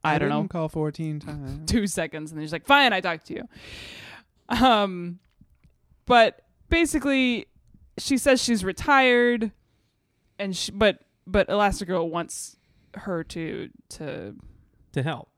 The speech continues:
Speaker 1: to help them on this case. What is it called? Uh, um,
Speaker 3: Consult.
Speaker 1: Consult.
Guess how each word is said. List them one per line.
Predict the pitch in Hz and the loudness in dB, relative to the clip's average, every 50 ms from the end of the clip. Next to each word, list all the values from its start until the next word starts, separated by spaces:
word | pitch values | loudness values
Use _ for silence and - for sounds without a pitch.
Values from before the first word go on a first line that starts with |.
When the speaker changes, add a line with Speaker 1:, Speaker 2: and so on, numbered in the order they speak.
| _ _ _ _ _ _ _ | _ _ _ _ _ _ _
Speaker 1:
to | - 240 | -2 0
help | 247 247 240 | 0 0 0
them | 226 185 160 | -4 -10 -12
on | 156 143 | -12 -12
this | - - | -14 -18
case. | - - - - - - - - _ _ _ _ _ _ _ _ _ _ _ _ _ _ _ | -20 -20 -20 -20 -20 -20 -20 -20 _ _ _ _ _ _ _ _ _ _ _ _ _ _ _
What | - 208 | -6 -4
is | 214 214 | -4 -4
it | 226 | -4
called? | - 240 247 254 254 - _ _ _ _ _ _ _ - | -4 -4 -4 -4 -8 -12 _ _ _ _ _ _ _ -6
Uh, | - 185 165 165 160 156 - _ _ _ _ _ | -4 -2 -2 -2 -4 -6 -8 _ _ _ _ _
um, | 180 165 160 156 | -8 -6 -4 -2
Speaker 3:
Consult. | 147 131 117 - 139 131 151 - - | -2 -2 -2 -2 -2 -4 -4 -6 -6
Speaker 1:
Consult. | - 269 254 247 247 - - - - 269 285 262 262 - | -8 -6 -6 -6 -8 -10 -10 -4 -2 0 0 0 -2 -4